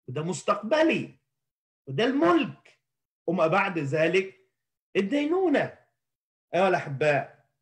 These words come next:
إن يوحنا الحبيب لخص في إنجيله بالروح القدس أهم عبارة في العهد الجديد قالها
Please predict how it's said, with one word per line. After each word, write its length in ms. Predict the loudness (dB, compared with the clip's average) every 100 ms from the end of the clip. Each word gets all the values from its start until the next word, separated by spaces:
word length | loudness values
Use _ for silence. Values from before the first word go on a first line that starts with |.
| _ _ _ _ _ _ _ _ _ _ _ _ _ _ _ _ _ _ -2
إن 100 | 0
يوحنا 400 | 0 0 -2 -2
الحبيب 680 | -2 -4 -4 -4 -4 -8 _ _ _ _ _ _ _ _ _ _ _ _ _ _ _ _ -6
لخص 460 | -4 -2 -4 -6 -8
في 220 | -12 -8
إنجيله 600 | -8 -6 -6 -2 -2 -2
بالروح 420 | -4 -4 -4 -4
القدس 840 | -8 -10 -10 -8 -10 -10 -20 -20 _ -6
أهم 380 | -2 -2 -2 -4
عبارة 920 | -2 -2 2 2 2 0 -4 -10 _ _
في 60 | -10
العهد 420 | -6 -6 -6 -8
الجديد 720 | -8 -6 -6 -6 -8 -10 -16 _ _ _ _ _ _ _ _ _ _
قالها 840 | 0 2 2 0 2 0 0 -6